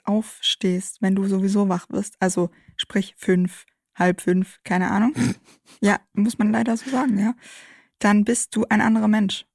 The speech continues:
Speaker 1: als wenn du dich zwingst, liegen zu bleiben oder dann später nochmal einschläfst. Das, allein diese Energie, die du hast, auch wenn du weniger schläfst, man
Speaker 2: Ja,
Speaker 1: kann es nicht
Speaker 2: ich sag dir,
Speaker 1: vergleichen.
Speaker 2: es ist, d-, ich hab das ja schon mal im Podcast erwähnt. Für mich ist es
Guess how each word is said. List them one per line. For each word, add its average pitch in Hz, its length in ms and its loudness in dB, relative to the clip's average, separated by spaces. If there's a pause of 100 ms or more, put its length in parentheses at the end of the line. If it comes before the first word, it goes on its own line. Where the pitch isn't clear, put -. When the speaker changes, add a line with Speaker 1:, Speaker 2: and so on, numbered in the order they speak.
Speaker 1:
als 208 220 0
wenn 208 120 4
du 202 80 2
dich 196 240 -4
zwingst, - 440 0
liegen 226 180 4
zu 214 120 -2
bleiben 208 320 2
oder 214 260 2
dann 202 160 2
später 202 320 0
nochmal 202 300 0
einschläfst. 202 420 0 (580)
Das, - 280 0 (140)
allein 202 340 4
diese 214 220 0
Energie, 196 460 2
die 233 100 2
du 220 180 0
hast, 190 360 -4 (180)
auch 233 200 2
wenn 240 100 4
du 214 120 2
weniger 220 300 2
schläfst, - 440 -4 (1000)
man 135 100 6
Speaker 2:
Ja, 156 100 6
Speaker 1:
kann 226 220 2
es - 180 -2
nicht 220 180 2
Speaker 2:
ich 208 100 0
sag 214 140 2
dir, - 80 -
Speaker 1:
vergleichen. 226 220 2
Speaker 2:
es 95 60 0
ist, - 220 -4 (280)
d-, - 240 -2
ich - 140 -2
hab 131 100 0
das 107 120 -2
ja 98 100 4
schon 156 160 2
mal 143 80 6
im 90 100 2
Podcast - 400 -4
erwähnt. 101 420 0 (580)
Für 95 120 0
mich 131 180 2
ist - 180 -2
es - 240 -6